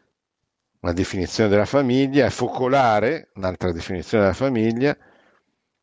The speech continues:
"dove arda il fuoco dello Spirito Santo, diffonda a tutti il suo calore e invita tutti a questa speranza". Quindi,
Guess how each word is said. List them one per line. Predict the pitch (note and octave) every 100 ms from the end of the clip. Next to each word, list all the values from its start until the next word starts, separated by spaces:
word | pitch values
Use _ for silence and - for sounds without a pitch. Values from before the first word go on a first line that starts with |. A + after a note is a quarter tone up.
| _ _
"dove | A2+ A2+ C#3
arda | D#3 A#2+ A2
il | G#2+
fuoco | - D#3 E3 B2+ - F#2 F#2
dello | G#2+ G#2
Spirito | - D3 B2 D#3+
Santo, | - G#2+ D#2+ D#2 - A#2
diffonda | F#2+ - C3+ C#3 A2+ F#2+ E2+ - _ _
a | A2+
tutti | - D#3 D3+ -
il | G2+
suo | - C3
calore | - D3+ A#2 E2 G2
e | G2+
invita | G2 A#2+ C#3
tutti | - F2+ - A2+ A2 _ _ _ _ _ _
a | -
questa | - F#2+ - F2
speranza". | - G2+ E2+ D2 - - - _ _ - _ _ _ _ _
Quindi, | - D#3 G2+